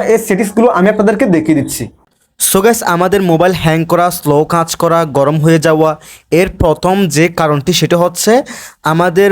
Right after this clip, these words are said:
মোবাইলের, প্রত্যেকের মোবাইলের আপনাদের My Files যে অ্যাপসটা আছে, আপনারা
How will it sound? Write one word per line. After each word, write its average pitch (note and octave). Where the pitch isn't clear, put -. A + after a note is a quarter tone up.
মোবাইলের, F3
প্রত্যেকের F3
মোবাইলের F3
আপনাদের D3+
My D#3+
Files G3+
যে F3
অ্যাপসটা E3
আছে, E3
আপনারা F3+